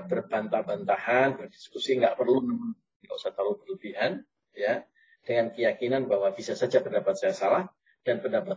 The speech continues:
orang bisa saja benar, bisa jadi mereka benar. Ya. Nah, dari sisi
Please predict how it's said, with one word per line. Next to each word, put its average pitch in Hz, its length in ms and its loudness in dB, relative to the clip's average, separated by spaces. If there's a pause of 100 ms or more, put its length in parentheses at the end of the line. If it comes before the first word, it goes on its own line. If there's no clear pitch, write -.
orang - 320 -2
bisa - 400 2
saja - 480 -2
benar, - 400 -8
bisa - 160 2
jadi 101 400 -2
mereka - 400 -4
benar. - 200 -20 (840)
Ya. 180 140 -6 (1500)
Nah, 147 320 6 (1200)
dari 165 240 8
sisi 185 400 8